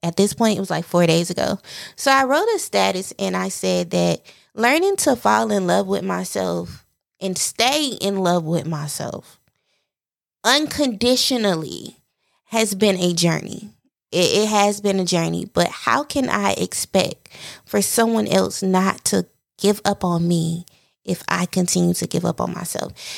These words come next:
And let me go into detail about what I was talking about on that particular status. Like, when you have a romantic partnership, all you really want is somebody that makes it worth it for you.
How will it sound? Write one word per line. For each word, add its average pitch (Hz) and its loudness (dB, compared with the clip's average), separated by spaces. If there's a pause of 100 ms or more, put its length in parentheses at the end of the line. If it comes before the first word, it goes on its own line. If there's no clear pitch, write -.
(180)
And 262 2
let 359 2
me 494 2
go 220 2
into 202 0
detail 196 0
about 170 0
what 170 2
I 175 2
was 175 -2
talking 170 -2
about 165 2
on 165 2
that 160 0
particular 170 -4
status. 170 -6 (360)
Like, - -4
when 254 0
you 339 2
have 320 4
a 226 2
romantic 185 2
partnership, 170 -2 (460)
all 403 4
you 370 4
really 285 2
want 202 0
is 185 0
somebody 185 0
that 165 -2
makes 180 2
it 165 4
worth 156 2
it 165 0
for - -10
you. 175 -8